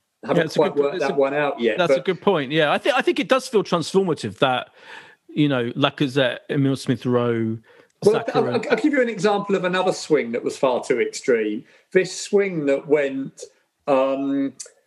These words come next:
Speaker 1: about the goalkeepers, you
Speaker 2: Yeah.
Speaker 1: know, 'cause you, you, in many ways, what, everything you said about Leno, I agree with. What I couldn't quite gather was, you know, this idea that,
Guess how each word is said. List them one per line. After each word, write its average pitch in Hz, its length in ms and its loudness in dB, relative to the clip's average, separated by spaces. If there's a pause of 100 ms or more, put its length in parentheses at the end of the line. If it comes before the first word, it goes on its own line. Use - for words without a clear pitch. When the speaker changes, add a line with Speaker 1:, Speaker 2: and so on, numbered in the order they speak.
(220)
Speaker 1:
about 175 220 2
the 156 60 -2
goalkeepers, 117 920 -2 (380)
you - 80 6
Speaker 2:
Yeah. 135 80 2
Speaker 1:
know, 117 180 -2 (200)
'cause 156 300 2
you, 190 180 0
you, 214 220 2
in 208 120 2
many 233 160 0
ways, 160 220 0
what, 208 200 0
everything 220 400 0
you 185 100 -2
said 190 200 2
about 131 220 -4
Leno, 139 340 2
I 135 80 0
agree 170 360 0
with. 110 360 -2 (220)
What 202 180 2
I 233 60 0
couldn't 175 320 0
quite 160 300 -2
gather 160 300 0
was, 123 320 0 (180)
you 160 100 4
know, 135 140 0
this 160 200 -2
idea 170 560 0
that, - 180 -14